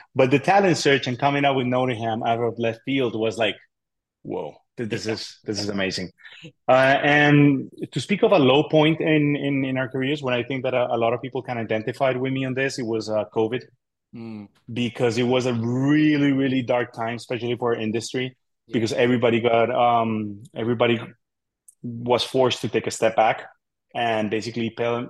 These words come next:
Speaker 1: uh, pencils up, pencils down. Um, we had no idea what we were gonna do. But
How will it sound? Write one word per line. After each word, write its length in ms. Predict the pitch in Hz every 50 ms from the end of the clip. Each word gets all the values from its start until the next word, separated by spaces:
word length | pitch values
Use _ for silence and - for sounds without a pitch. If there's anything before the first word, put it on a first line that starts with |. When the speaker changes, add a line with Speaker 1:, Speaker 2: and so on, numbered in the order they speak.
| -
Speaker 1:
uh, 220 | 120 117 117 113 110 - -
pencils 360 | - 117 117 110 117 110 104
up, 380 | 127 143 151 151 151 147 147 -
pencils 300 | 139 131 120 117 113 107
down. 520 | 107 143 156 160 160 156 151 156 151 147 139 - _ _ _ _ _ _ -
Um, 920 | 131 123 123 123 120 123 123 123 120 120 120 120 120 120 120 117 113 107 - _ _ _ _ _ - 127
we 380 | 127 131 123 117 117 127 135 135
had 120 | 131 127
no 200 | 123 123 120 117
idea 200 | 117 110 120 113
what 120 | 113 117
we 40 | 117 110
were 120 | 113 110
gonna 180 | 104 107 104 98
do. 280 | 196 226 151 - - _ _ _ _ _ _ _ _ _
But 440 | - 107 107 160 190 170 156 151 131